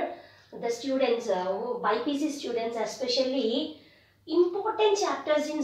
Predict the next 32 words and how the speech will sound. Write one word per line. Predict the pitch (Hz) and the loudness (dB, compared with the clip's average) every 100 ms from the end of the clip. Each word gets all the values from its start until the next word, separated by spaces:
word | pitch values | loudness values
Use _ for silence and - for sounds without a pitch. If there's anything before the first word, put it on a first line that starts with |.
| 254 | 2
zoology, | 247 247 254 277 277 247 | 6 6 4 0 0 2
that | 220 - | 2 2
too. | 277 - - - - - _ 302 | 2 2 -4 -16 -20 -20 _ 2
కొంతమంది | 302 311 311 - | 4 4 4 2
స్టూడెంట్స్ | 311 302 302 285 | 4 6 6 2
ఉంటారు, | 269 262 196 - - - _ - | 2 4 2 0 -6 -18 _ -6
"టైమ్ | 220 269 294 | 0 2 0
చాలా | 285 254 - | -2 -2 -4
తక్కువ | - - 262 | -10 -4 -2
ఉంది, | 247 254 277 - - _ - | 0 0 -2 -4 -14 _ -8
అన్ని | 226 302 302 | -2 0 0
చాప్టర్స్ | 269 294 294 - | 2 4 4 2
చదవలేను, | 202 220 233 202 190 175 - - | 0 0 2 2 2 -2 -8 -6
మరి | 247 240 294 | -4 -2 -2
ఏ | - | 0
చాప్టర్స్ | 339 285 294 302 | 0 2 2 2
చదవాలి, | 240 190 185 165 165 - | 0 0 0 -2 -4 -6
అసలు | - 311 | -4 -2
జువాలజీలో | 294 311 302 285 359 320 | 2 4 4 4 2 4
ఎన్ని | 359 349 | 2 4
చాప్టర్స్ | 254 - 220 214 | 0 -2 -4 -2
ఉంటాయి?" | 220 349 523 - - | 0 4 4 2 -4
ఒకసారి | 233 - 254 440 - - | -4 0 2 2 0 -4
చూసేద్దాం. | 269 233 - - 156 - - - - - - 339 | -4 -4 -6 -12 -16 -18 -20 -20 -20 -20 -10 0
In | 349 349 269 | 2 4 4
zoology | 320 359 392 381 349 | 4 4 4 0 6
total | 311 269 202 214 247 - - - _ 320 | 8 8 4 4 -2 -8 -14 -20 _ 4
eight | 359 381 - | 6 4 4
chapters | 320 - - 311 - - - - | 2 2 6 8 8 4 -4 2
are | 226 226 | 2 4
there, | 196 | 4
or | 190 | 4